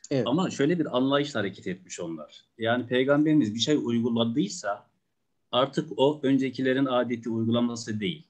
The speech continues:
Speaker 2: O Peygamberin uygulaması. Takriri sünnet anlayışıyla da biraz hareket ediyorlar. O eski bir şey olarak kalmıyor.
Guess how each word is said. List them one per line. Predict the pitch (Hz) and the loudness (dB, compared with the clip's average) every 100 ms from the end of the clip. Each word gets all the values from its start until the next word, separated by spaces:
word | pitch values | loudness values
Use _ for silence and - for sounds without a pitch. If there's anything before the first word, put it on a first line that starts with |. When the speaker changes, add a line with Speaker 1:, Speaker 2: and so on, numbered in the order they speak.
| _ - | _ -8
Speaker 2:
O | 147 | 0
Peygamberin | 107 101 107 107 113 | 2 4 4 4 2
uygulaması. | 98 85 80 - - - | 2 -2 -8 -12 -18 -14
Takriri | - 117 131 127 127 | -6 -4 0 0 0
sünnet | 123 123 135 135 - - | 2 2 2 -2 -18 -4
anlayışıyla | 113 117 117 113 113 113 | 4 6 6 4 2 0
da | 98 87 | 0 -4
biraz | 85 85 | -8 -8
hareket | 90 87 - | -6 -8 -8
ediyorlar. | 90 80 78 - _ _ _ _ _ | -12 -12 -18 -20 _ _ _ _ _
O | 135 151 | 0 2
eski | 135 127 - 139 | 0 0 -2 -2
bir | |
şey | - 143 143 143 | 4 4 4 2
olarak | 113 131 139 - | -2 2 0 0
kalmıyor. | 117 120 107 82 - | 2 4 4 0 -4